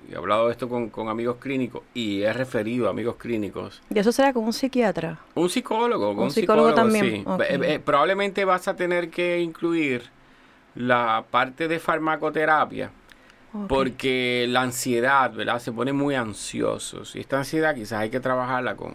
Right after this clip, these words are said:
Speaker 1: con farmacoterapia. So, pero sí se puede trabajar, se puede trabajar. Más bien aquí es entender de dónde es que vienen estos pensamientos que dan espacio a sentir el celo, que muchas veces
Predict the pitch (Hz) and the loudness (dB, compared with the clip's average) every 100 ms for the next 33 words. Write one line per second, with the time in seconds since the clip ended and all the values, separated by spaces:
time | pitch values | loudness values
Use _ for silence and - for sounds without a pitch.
0 | - - 85 - 78 - - - 82 - | -14 -16 -14 -12 -10 -10 -8 -4 0 0
1 | - 101 - - - - - _ - - | -2 -10 -14 -20 -20 -20 -20 _ -14 -6
2 | 101 - - 139 131 156 185 160 160 151 | -4 -2 0 0 0 -2 0 0 0 0
3 | 147 120 98 107 80 - - 101 104 110 | 0 0 0 -4 -6 -6 -14 -6 -4 -2
4 | 117 110 92 117 135 160 165 160 139 160 | -2 -2 -2 -2 -2 0 0 -2 -2 -4
5 | 156 160 151 151 147 147 143 117 110 113 | -2 -2 -2 -2 0 2 0 0 -2 -2
6 | 127 127 151 139 139 139 131 127 143 - | -4 -6 -6 -4 -4 -2 -4 -4 -8 -6
7 | 135 131 131 123 127 123 107 98 98 - | -6 -4 -2 -2 0 -2 -4 -10 -14 -18
8 | - _ _ - - - _ - 123 120 | -20 _ _ -20 -20 -20 _ -4 2 4
9 | 127 147 - 139 - - 135 139 - 127 | 4 0 -4 -6 -8 0 2 2 -2 -4
10 | 117 - 110 - 104 95 104 123 117 - | -4 -2 -4 -2 -6 -6 -2 -2 -2 -4
11 | 113 104 90 - - - - - _ 131 | 0 0 -2 -8 -18 -20 -20 -20 _ 0
12 | 135 139 185 160 185 180 165 147 | 0 2 0 2 0 0 -2 -4